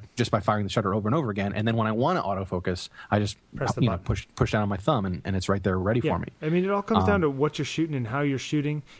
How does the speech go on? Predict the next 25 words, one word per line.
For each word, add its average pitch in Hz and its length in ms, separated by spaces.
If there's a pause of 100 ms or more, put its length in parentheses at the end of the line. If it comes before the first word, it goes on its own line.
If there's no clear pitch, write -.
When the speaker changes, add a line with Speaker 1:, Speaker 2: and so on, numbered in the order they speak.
Speaker 2:
It's 160 120
also 233 240
Speaker 1:
Yeah. 247 80
Speaker 2:
funny 180 160
that, 143 160
like, 131 300
I 143 180
don't 185 260
use, 156 680 (380)
I 147 80
don't 214 160
know 196 160
that 165 160
I 147 80
use 147 360
any 175 460
functions 156 580
that 135 120
weren't 131 280
in 147 80
a 131 80
camera 123 360
fifteen 120 400
years 107 220
ago. 87 240